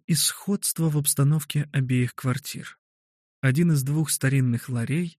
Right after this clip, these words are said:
находившихся в прежнее время на бульваре Монмартр, украшал теперь столовую Розанетты, другой — гостиную госпожи Арну. В обеих домах сервизы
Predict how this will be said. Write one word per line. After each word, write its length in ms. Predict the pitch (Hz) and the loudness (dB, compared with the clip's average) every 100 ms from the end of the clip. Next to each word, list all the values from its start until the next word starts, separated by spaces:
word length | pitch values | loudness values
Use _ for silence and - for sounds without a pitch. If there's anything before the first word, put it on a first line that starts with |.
| _ | _
находившихся 800 | 139 - 123 127 - 123 - 131 | -2 0 0 -2 -2 -6 -6 -8
в 80 | - | -4
прежнее 440 | 127 123 120 117 | 0 0 0 0
время 400 | 120 127 120 120 - - - | 0 0 2 0 -4 -16 0
на 120 | 131 | 2
бульваре 600 | 120 123 120 127 120 113 - | 4 2 2 0 2 -2 -2
Монмартр, 720 | 120 113 120 165 156 165 143 _ _ - | -2 0 0 -2 -4 -6 -8 _ _ -4
украшал 500 | 156 165 160 208 196 | -2 -2 -2 -2 -4
теперь 320 | - 180 151 | -4 -4 -4
столовую 560 | - 151 156 147 147 | -2 0 0 2 2
Розанетты, 720 | 143 139 131 117 - _ - - _ _ _ - | 2 2 2 0 -6 _ -18 -18 _ _ _ -2
другой — 600 | 139 123 117 160 202 - _ _ 165 | 2 2 2 0 0 -4 _ _ 2
гостиную 680 | 139 - - 165 180 180 | 2 2 0 0 2 0
госпожи 580 | 175 165 - 123 120 - | 0 -2 0 0 0 -2
Арну. 420 | - 139 127 - - _ _ _ _ _ _ _ | -4 -2 -2 -6 -12 _ _ _ _ _ _ _
В 80 | 131 | 2
обеих 340 | 151 214 190 156 | 4 4 2 2
домах 460 | 156 170 208 - - - - | 2 2 0 -4 -14 -20 -6
сервизы 800 | - 147 131 131 180 180 214 | 2 2 4 2 2 2 0